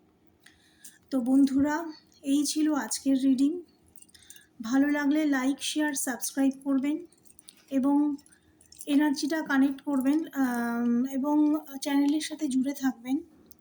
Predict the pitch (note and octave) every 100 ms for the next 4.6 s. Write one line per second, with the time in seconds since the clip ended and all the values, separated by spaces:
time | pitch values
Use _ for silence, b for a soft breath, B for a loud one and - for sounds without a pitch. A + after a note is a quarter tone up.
0 | B B B B B - C#4+ D4+ D#4 C#4
1 | C#4+ D4+ E4 E4 E4 - _ - D4 C#4+
2 | C#4+ C4 - - - - D#4 D#4 C#4 D4+
3 | E4 D#4 C#4+ C#4+ D#4+ D4+ F4 - C#4+ C#4
4 | C4+ C#4 C4+ D4 C#4+ C#4+